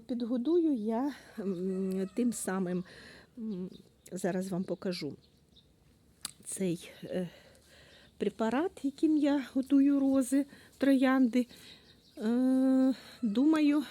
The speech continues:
і деревоподібний піон теж це все з апетитом з'їсть. Ну, ось це добриво, е, значить, для троянд.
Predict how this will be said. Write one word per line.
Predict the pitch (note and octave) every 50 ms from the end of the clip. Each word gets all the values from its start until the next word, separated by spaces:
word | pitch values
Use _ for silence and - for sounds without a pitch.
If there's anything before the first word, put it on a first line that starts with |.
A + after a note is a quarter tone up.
| - - - - - - - - _ -
і | A3+ B3+ C#4+ C4+ - - - - - - - - _ _ _ _ _ _ _ _
деревоподібний | G#3+ G3+ C4+ B3+ A#3+ A3 A#3+ - - A3 G3+ G#3+ G#3 G3 G#3 F#3 F#3
піон | - - G#3 G3 G#3 A#3 D4 E4+ F4+ F4 - - - _ _
теж | - A3+ C#4 D4+ -
це | - - - A3
все | - - - B3+ B3
з | G3+
апетитом | G#3+ G3 - G3+ G3 - - B3 - - A#3 A3+
з'їсть. | F#3+ D#3 E3 D3 C3 C3+ C#3 - - - - - - - _ _ _ - _ _ _ _ _ _ _ _ _ _ _ _ _ _ _ _ _ _ _ _ - - - - - - - - - _
Ну, | F#4+ E4 C#4
ось | A3+ A3
це | - - B3
добриво, | G#3 G3 G3 G3 G3 F#3 F#3 G3+ G3 G3 G#3+ G3 - - -
е, | - - A3 F#3+ F3+ F#3 F#3+ F#3 F3+ F#3 F#3+
значить, | G3 - - G3+ F#3+ - - - G3+ F#3+ - - - -
для | G3+ - G#3+ G#3 G3+
троянд. | - - A3+ G#3 G#3 B3 D#4 E4+ E4+ D#4+